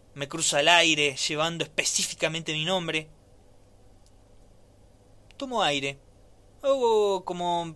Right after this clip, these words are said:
que pienso y digo alguna sandez al estilo de, "Y no sé, habría que pensarlo",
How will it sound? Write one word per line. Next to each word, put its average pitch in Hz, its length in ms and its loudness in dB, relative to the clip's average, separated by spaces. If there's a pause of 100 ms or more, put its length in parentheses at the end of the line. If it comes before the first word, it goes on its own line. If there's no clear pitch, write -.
(140)
que - 120 -10
pienso 151 500 -2
y 156 460 -4
digo 170 460 0
alguna 165 320 -2
sandez 156 580 0
al 143 140 -8
estilo 156 300 -6
de, 143 260 -4 (720)
"Y 233 480 2
no 220 120 0
sé, 170 580 4 (920)
habría 226 400 0
que 165 100 -4
pensarlo", 139 760 2